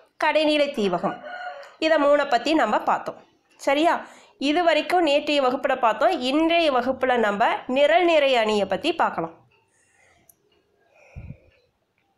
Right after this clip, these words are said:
நிரல் நிறை அணினா என்ன? நிரல் அப்படின்னா வரிசை அப்படின்னு பொருள். நிறை அப்படின்னா நிறுத்துதல் அப்படின்னு பொருள்.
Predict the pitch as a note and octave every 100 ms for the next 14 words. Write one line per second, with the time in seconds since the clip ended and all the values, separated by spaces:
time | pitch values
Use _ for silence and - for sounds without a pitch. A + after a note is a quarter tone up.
0 | _ _ _ _ _ _ _ _ _ _
1 | _ _ _ - D#4 F4 G#4 G4 F4+ E4+
2 | C4+ C#4 C4+ C#4 A#3 G#3 G3+ A3+ - A#3
3 | C4+ D#4 G4+ E4+ B3+ B3 A#3 C4 A4+ -
4 | A3 B3+ C4 D#4 C#4 G3 A3+ - G#3 G#3
5 | F4 - - B3+ C#4+ E4 G4 - C4 B3
6 | A#3 E4+ C#4 B3 B3+ C4 B3 C4 - G3+
7 | G#3+ D#4+ D#4+ F#3+ D#3